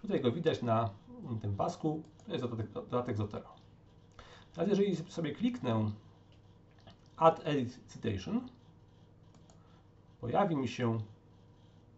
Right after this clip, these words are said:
pojawił się na innym oknie,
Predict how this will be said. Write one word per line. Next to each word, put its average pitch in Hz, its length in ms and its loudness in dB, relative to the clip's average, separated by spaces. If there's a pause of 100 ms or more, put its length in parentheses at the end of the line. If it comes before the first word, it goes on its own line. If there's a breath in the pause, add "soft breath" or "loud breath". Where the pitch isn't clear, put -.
(2000)
pojawił - 220 -12
się - 120 -10
na 101 60 0
innym 98 180 0
oknie, - 220 -8